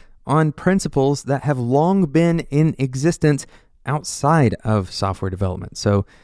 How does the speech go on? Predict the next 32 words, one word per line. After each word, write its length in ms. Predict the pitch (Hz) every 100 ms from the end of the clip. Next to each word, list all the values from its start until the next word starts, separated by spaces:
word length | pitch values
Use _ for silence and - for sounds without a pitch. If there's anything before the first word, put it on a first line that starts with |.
| _ _ -
certainly 420 | - 165 170 139
do 240 | 110 170
some 180 | 190 180
cross-training 680 | 160 165 165 - - 131 113
here 300 | 104 104 92
and 200 | 85 90
share 300 | - - 123
these, 540 | 127 123 120 113 - -
these 200 | 113 104
ideas 560 | 98 98 107 151 147 117
and 100 | 107
have 160 | 107 104
conversations 580 | 117 107 - 170 165
about 220 | 123 110 -
these 200 | 101 95
ideas 460 | 92 98 98 95 - - _ -
with 180 | 104
non-software 880 | 101 104 120 139 147 143 139 131 139
developers 680 | 117 120 120 117 120 113 - _ _ _
in 160 | 113 110
your 240 | 110 113
life. 480 | 110 110 113 110 -
You're 400 | 110 104 107 104 -
likely 500 | 110 123 151 - 160
to 80 | 143
see 320 | - 160 170
some 260 | - 143
very 440 | 127 143 185 208 185
good, 520 | 143 175 151 113 110 - - _ _ -
uh, 440 | 107 110 110 110 104
unique 760 | - 117 127 131 139 180 - -
perspectives 800 | 156 - 156 156 - 101 87